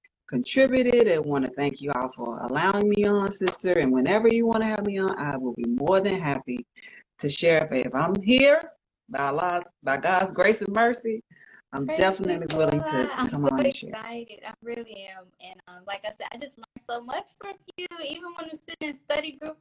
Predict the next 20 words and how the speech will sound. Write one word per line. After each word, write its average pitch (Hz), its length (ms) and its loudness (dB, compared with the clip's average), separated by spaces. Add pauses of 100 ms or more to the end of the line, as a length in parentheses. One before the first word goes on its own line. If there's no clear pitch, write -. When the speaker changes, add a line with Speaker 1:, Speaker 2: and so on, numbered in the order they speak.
Speaker 2:
with 311 120 -12 (100)
you, 339 100 -16
I 285 180 -6
was 262 80 -14
like, 214 180 -12
"Oh 311 160 -14
my 190 200 -20 (160)
gosh, 320 280 -6
I 208 40 -10
can't - 100 -20 (220)
wait 180 260 -14
to 262 140 -8
hear 247 220 -10
from 233 220 -12
her - 260 -8 (320)
about 220 460 -6
rearing 240 360 -14
children," 254 440 -16 (200)
'cause 220 200 -18
she 370 80 -20